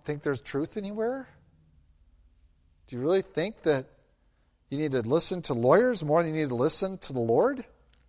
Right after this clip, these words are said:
And yeah, I've had that happen in my ministry.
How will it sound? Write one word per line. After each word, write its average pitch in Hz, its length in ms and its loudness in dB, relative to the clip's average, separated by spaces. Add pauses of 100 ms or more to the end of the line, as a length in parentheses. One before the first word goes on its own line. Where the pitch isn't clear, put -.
(2250)
And 143 120 -6
yeah, 226 160 0
I've 139 120 2
had 151 160 8
that 170 160 6
happen 226 280 2
in 196 60 -2
my 165 120 4
ministry. 143 600 -2